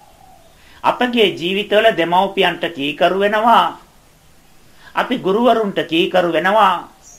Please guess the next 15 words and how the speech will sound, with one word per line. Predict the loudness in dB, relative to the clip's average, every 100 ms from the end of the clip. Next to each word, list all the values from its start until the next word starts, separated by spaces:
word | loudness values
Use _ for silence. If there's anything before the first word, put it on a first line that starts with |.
| _ -20 -6
බුද්ධ | -4 2 2
ප්‍රමුඛ | 4 2 0 2
ආර්ය | 2 4 2 0
මහා | 0 0 0
සංඝයාට | -2 -4 0 2 0 -2
කීකරු | -6 -2 -2 0
වෙනවා. | 0 0 2 2 0 -8 _ _ _ -20 -8
හැබැයි | -2 2 4
අපේ | 2 2 0
බාලයන්ට | 2 2 4 2 2 0
කවදාවත් | 0 2 4 4 2 0
අපි | -4
කීකරු | -4 -6 -4 -4 -2
වෙන්නේ | -4 -2
නැහැ. | -4 -4 -8